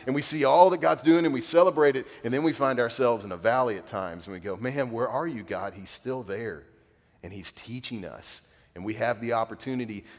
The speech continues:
to take time to pull away just like Christ did and say, "Hey, I'm gonna make the most of this time.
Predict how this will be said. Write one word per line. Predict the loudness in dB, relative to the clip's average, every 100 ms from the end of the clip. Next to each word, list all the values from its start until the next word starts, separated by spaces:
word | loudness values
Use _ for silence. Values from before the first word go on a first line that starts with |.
| -20
to |
take | -18 -10 -10 -10
time | -12 -10 -10 -12
to |
pull | -14 -8 -6
away | -6 -6 -12 -12
just | -14 -14
like | -12 -12 -12
Christ | -12 -10 -12 -14
did | -14 -16 _ _ _ _ _ _
and | -14
say, | -10 -8
"Hey, | -4 -4 -4
I'm | -8
gonna | -8 -8
make | -10 -10
the | -12
most | -12 -12 -12 -16
of |
this | -14 -14
time. | -12 -12 -12 -12